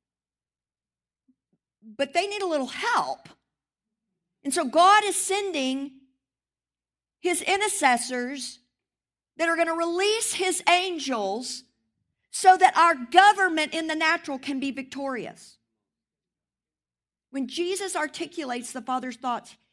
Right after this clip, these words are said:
he functions as the living word. All things were made through him. His name is called the Word of God. See, the thing is, is his thoughts are for good.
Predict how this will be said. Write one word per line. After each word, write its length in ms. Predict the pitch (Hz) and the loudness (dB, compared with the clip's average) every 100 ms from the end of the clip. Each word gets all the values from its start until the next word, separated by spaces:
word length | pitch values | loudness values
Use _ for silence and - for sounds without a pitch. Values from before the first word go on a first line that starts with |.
| _ | _
he 100 | 269 | -10
functions 640 | 254 269 269 262 240 220 | -8 -8 -8 -10 -12 -10
as 220 | 220 214 214 | -10 -10 -10
the 120 | 220 | -12
living 300 | 220 214 208 | -10 -10 -10
word. 340 | 202 185 147 - _ _ _ _ _ _ _ _ _ _ _ _ _ _ _ _ _ _ | -10 -10 -14 -18 _ _ _ _ _ _ _ _ _ _ _ _ _ _ _ _ _ _
All 200 | 214 247 | -2 -2
things 360 | 262 262 240 220 | -2 -8 -10 -10
were 140 | 208 | -10
made 300 | 190 196 196 | -10 -10 -10
through 240 | - 226 226 | -14 -12 -10
him. 360 | 220 170 - - _ _ _ - | -8 -10 -14 -18 _ _ _ -12
His 220 | 262 254 | -8 -8
name 360 | 233 220 196 - | -8 -8 -10 -14
is 100 | 196 | -18
called 340 | - 226 196 | -12 -10 -10
the 60 | 196 | -10
Word 220 | 185 185 | -10 -10
of 100 | 175 | -12
God. 340 | 180 170 147 - _ _ _ _ _ _ _ - | -10 -10 -10 -16 _ _ _ _ _ _ _ -12
See, 140 | 262 | -8
the 80 | 247 | -8
thing 220 | 269 302 | -10 -8
is, 180 | 285 226 | -8 -6
is 160 | 214 | -8
his 220 | - 302 - | -6 -8 -10
thoughts 560 | - 285 277 - - - | -6 -4 -2 -4 -8 -6
are 160 | 233 | -6
for 200 | 233 233 | -6 -12
good. 560 | 196 247 240 196 - | -12 -8 -6 -6 -10